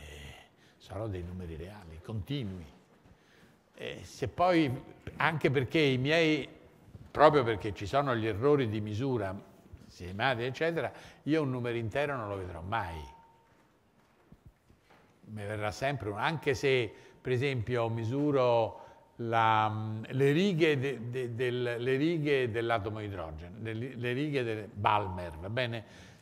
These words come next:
Sono delle righe quantizzate, cioè sono caratterizzate da un numero intero. Qui io dico, sì, questa corrisponde a n uguale due, questa, ma se io applico la formula alla posizione della riga,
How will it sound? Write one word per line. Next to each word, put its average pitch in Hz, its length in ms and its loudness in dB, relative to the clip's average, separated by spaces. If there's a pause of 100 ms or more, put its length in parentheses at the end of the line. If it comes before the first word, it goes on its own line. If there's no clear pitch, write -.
(140)
Sono 139 320 0
delle 139 280 2
righe 151 360 0
quantizzate, 117 800 -2
cioè 113 220 -4
sono 110 400 -6
caratterizzate 123 680 -2
da 117 100 -2
un 110 80 -4
numero 113 240 -6
intero. 104 680 -2 (260)
Qui 127 120 -6
io 117 120 -2
dico, 113 300 -2
sì, 123 220 -6
questa 165 280 -2
corrisponde 120 480 -2
a 120 40 -4
n 120 80 -4
uguale 139 320 0
due, 147 340 2
questa, 107 240 -4 (260)
ma 110 120 -10
se 147 140 -4
io 185 120 6
applico 160 400 4
la 127 160 4
formula 120 800 4 (440)
alla 117 260 2
posizione 131 720 2
della 123 280 2
riga, 104 600 -2